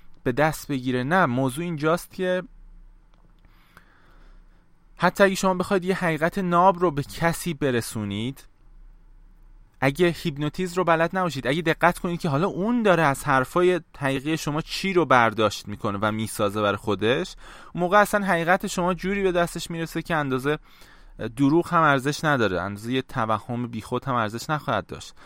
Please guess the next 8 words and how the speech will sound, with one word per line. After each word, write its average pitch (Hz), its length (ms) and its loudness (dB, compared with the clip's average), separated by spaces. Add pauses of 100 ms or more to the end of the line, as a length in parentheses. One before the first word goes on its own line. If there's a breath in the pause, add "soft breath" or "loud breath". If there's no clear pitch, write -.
(520 loud breath)
پس - 200 -2
خیلی 180 180 0
مهمه 190 420 -2
که 104 260 -2 (440 soft breath)
اصلاً 180 280 0
ذاتاً 151 600 4
ساختار 165 600 2
جهان، 131 420 -2